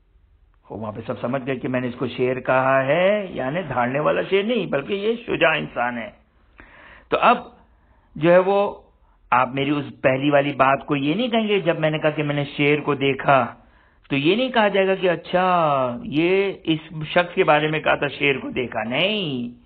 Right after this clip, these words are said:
वहां पर अगर मैंने अपनी बात में अगर कोई करीना, कोई दलील, कोई शाहिद बयान नहीं किया,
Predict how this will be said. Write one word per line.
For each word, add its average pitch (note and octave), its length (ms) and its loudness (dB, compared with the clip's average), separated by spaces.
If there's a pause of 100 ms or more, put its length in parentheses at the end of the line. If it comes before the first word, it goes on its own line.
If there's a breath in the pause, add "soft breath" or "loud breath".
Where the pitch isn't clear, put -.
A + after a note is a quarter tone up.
(400 soft breath)
वहां C3 200 4
पर C#3 140 0
अगर C3+ 120 0
मैंने C#3 220 0
अपनी C3+ 180 -4
बात C3+ 300 2
में C#3 80 -4
अगर C3 120 -2
कोई C3+ 160 -4
करीना, C#3+ 640 2
कोई C#3+ 180 -4
दलील, D3 400 0
कोई C#3 180 -2
शाहिद C3 400 0
बयान C#3 320 0
नहीं C#3+ 280 -6
किया, F3+ 340 2